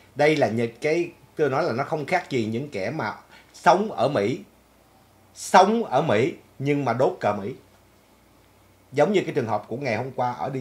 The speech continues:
C đó, quý vị. Thì nó không khác gì cả, mặc dù rằng có những kẻ chưa dám tới Mỹ, tới cái mức gọi là giống như những kẻ biểu tình ngày hôm qua đâu, đốt cờ Mỹ đâu. Nhưng mà tôi nghĩ rằng á, thời gian tới mà nó bị đầu độc bởi cái đám cộng sản đó,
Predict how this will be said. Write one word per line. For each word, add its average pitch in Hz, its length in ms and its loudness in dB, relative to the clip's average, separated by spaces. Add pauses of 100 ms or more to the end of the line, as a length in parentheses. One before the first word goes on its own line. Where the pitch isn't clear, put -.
(140)
C 127 100 -8
đó, 135 120 -10
quý 135 60 -14
vị. 98 100 -12 (720)
Thì 110 220 -2 (320)
nó 175 80 0
không 180 220 0
khác - 200 0
gì 127 200 -2
cả, 107 280 -2
mặc 120 220 -8
dù 127 140 0
rằng 113 280 0
có 160 120 2
những 147 180 -2
kẻ 110 260 -2 (160)
chưa 170 200 4
dám 156 320 0
tới 185 120 -2
Mỹ, 110 260 -6 (120)
tới 156 140 2
cái 165 100 -6
mức 196 220 0
gọi 104 140 0
là 104 140 0
giống 143 140 -2
như 165 100 -4
những 117 160 -4
kẻ 127 120 -4
biểu 123 160 -2
tình 110 120 -4
ngày 101 100 -4
hôm 120 100 -6
qua 120 100 -2
đâu, 120 140 -4 (360)
đốt 165 280 4 (140)
cờ 104 200 0
Mỹ 98 140 -6
đâu. - 100 -4 (1000)
Nhưng 139 220 2
mà 120 100 4
tôi 131 180 -2
nghĩ 113 160 0
rằng 113 220 -4
á, 135 140 -2 (280)
thời 107 160 -2
gian 127 200 0
tới 135 260 0
mà 131 120 -6
nó 120 120 -6
bị 104 200 -6
đầu 101 240 -2
độc 90 240 -2
bởi 107 120 -8
cái 147 100 -8
đám 135 140 -6
cộng 101 160 -10
sản 92 240 -6
đó, 151 80 -2